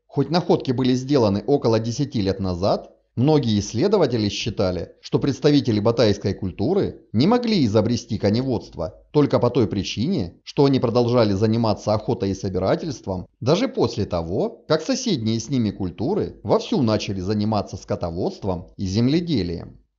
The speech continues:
И коневодству они научились от представителей ямной культуры, которые уже на тот момент пасли овец и коз. Как известно,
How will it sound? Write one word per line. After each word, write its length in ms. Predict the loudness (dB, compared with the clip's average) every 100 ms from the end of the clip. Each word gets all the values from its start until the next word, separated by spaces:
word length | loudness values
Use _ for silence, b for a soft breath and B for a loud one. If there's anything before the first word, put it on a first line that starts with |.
| -6
И 80 |
коневодству 720 | 0 2 2 2 0 0 0 2
они 160 | 2
научились 640 | 2 2 0 -4 -6 -4
от 120 | -6 -6
представителей 680 | -10 -4 -2 -2 -2 -2
ямной 360 | 0 0 0 -2
культуры, 640 | -2 -6 -4 -4 -4 -10 _ _
которые 400 | 0 2 4 4
уже 180 | 2 2
на 140 | 0
тот 180 | 0 -2
момент 440 | -2 -2 -2 0
пасли 340 | -2 -4 -4 -4
овец 380 | -2 -4 -4
и 40 | -6
коз. 440 | -2 -2 -2 -8 _ _ -2
Как 200 | -2 0
известно, 640 | -4 -2 -2 -2 -4 -6